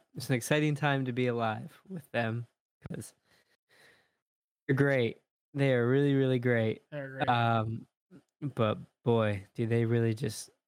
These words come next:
Speaker 1: test those boundaries a lot of times. The other day, uh, I don't remember what day it was, but I went to shower. This was, like, I don't know, eight thirty, nine o'clock at night. I went to shower. Kayla put Grayson down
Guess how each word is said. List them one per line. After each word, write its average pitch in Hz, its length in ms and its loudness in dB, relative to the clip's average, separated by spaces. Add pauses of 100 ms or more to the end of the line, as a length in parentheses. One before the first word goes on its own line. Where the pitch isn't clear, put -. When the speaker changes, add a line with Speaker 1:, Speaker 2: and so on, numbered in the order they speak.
Speaker 1:
test - 280 -2
those 120 180 2
boundaries 110 800 -2 (260)
a - 80 -8
lot 107 240 2
of 110 120 0
times. 110 500 -2
The 143 160 2
other 202 160 2
day, 165 420 0 (1000)
uh, 123 440 2
I - 40 -18 (1040)
don't 147 120 4
remember 131 200 2
what 131 200 0
day 127 160 4
it 147 80 2
was, 113 240 -2
but 110 320 -4 (180)
I 139 80 2
went 156 280 2
to 120 120 -2
shower. 120 680 2
This 143 180 -8
was, 170 140 -4
like, 120 260 -8 (140)
I 180 180 2
don't 117 160 -2
know, 135 260 0 (920)
eight - 80 -20
thirty, 131 240 2
nine 117 160 2
o'clock 131 240 0
at 123 100 0
night. 120 300 0 (200)
I 135 40 0
went 135 100 0
to - 80 -10
shower. 127 480 0 (640)
Kayla 135 220 2
put 170 160 0
Grayson 131 420 0
down 113 480 0